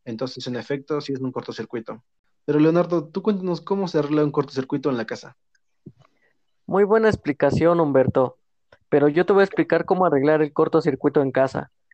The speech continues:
Speaker 2: ¿Te ha ocurrido que al conectar algún electrodoméstico han salido chispas de tomacorriente? No hace falta ser muy listos para reconocer que nos enfrentamos a un cortocircuito en casa.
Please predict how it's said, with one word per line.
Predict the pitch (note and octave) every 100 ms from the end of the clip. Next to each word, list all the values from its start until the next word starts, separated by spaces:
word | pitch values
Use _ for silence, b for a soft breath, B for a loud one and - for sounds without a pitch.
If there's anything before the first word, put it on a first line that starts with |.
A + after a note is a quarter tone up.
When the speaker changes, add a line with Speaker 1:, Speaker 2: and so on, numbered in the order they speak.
| _ _ _ _ -
Speaker 2:
¿Te | G#3+
ha |
ocurrido | A3 B3 A3+ G#3+ A3
que |
al | D3+
conectar | C#3+ C3 B2+ D#3+ D#3+
algún | C#3 D3 E3+ G#3
electrodoméstico | F3+ C3 C3+ B2+ C3 D3+ - - -
han | - D#3+
salido | F#3 E3 E3
chispas | E3 D#3+ - D3
de | C3
tomacorriente? | C3 B2+ B2+ C3 C3+ C3 C#3+ D#3+ - _ _ _ _ -
No | F#3+
hace | G3+
falta | F3+ F#3 F#3+
ser | E3+ E3+
muy | F3+ D#3+
listos | D#3+ F3 E3+
para | C#3 B2+
reconocer | B2 C3 C3 D#3
que | E3+
nos | D#3+ C#3
enfrentamos | C3+ C3 D3+ D#3+ -
a | D#3
un | E3
cortocircuito | E3 E3 E3+ D3+ C3 D3 D3
en | C3+
casa. | C#3+ - C3+